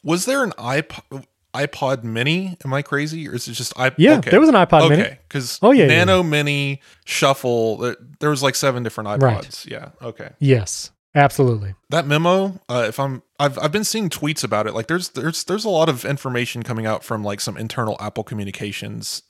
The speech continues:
Speaker 1: uh, today. I haven't had a chance to look through them, but, uh, there's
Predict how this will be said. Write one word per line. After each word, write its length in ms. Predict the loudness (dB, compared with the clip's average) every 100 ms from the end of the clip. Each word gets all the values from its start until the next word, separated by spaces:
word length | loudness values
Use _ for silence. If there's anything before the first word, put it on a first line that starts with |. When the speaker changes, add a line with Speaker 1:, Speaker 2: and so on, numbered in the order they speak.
| _ -12
Speaker 1:
uh, 200 | -12 -10
today. 480 | -10 -8 -8 -12 -16 -8
I 40 | -8
haven't 120 | -4
had 140 | -4
a 40 | -4
chance 320 | -6 -8 -8
to 60 | -6
look 180 | -8 -8
through 160 | -12
them, 180 | -12 -12
but, 180 | -12 -12
uh, 120 | -10
there's 380 | -8 -8 -10 -14